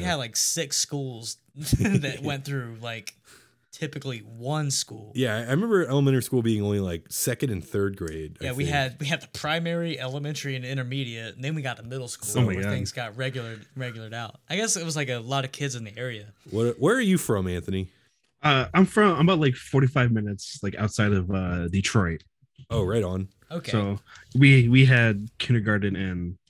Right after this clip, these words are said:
Speaker 3: through fifth grade all in
Speaker 2: I,
Speaker 3: one building.
Speaker 2: I don't know why I didn't ask that, like, an hour ago,
Speaker 3: <laughs>
Speaker 2: but, uh,
Speaker 3: That's, that's all right.
Speaker 2: it,
Speaker 3: If
Speaker 2: when,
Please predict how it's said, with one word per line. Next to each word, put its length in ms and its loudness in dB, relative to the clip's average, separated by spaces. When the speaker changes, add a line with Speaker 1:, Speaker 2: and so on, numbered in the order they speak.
Speaker 3:
through 120 4
fifth 300 -2
grade 320 -6
all 220 -6
in 160 -4
Speaker 2:
I, 20 -4
Speaker 3:
one 160 -4
building. 320 -10
Speaker 2:
I 60 -4
don't 80 2
know 100 6
why 220 2
I 60 4
didn't 200 2
ask 280 0
that, 200 0
like, 140 -2
an 100 -4
hour 300 0
ago, 300 -6
Speaker 3:
<laughs> 340 -4
Speaker 2:
but, 140 0
uh, 140 -2
Speaker 3:
That's, 440 2
that's 260 -2
all 80 4
right. 140 -2
Speaker 2:
it, 180 -6
Speaker 3:
If 80 4
Speaker 2:
when, 120 2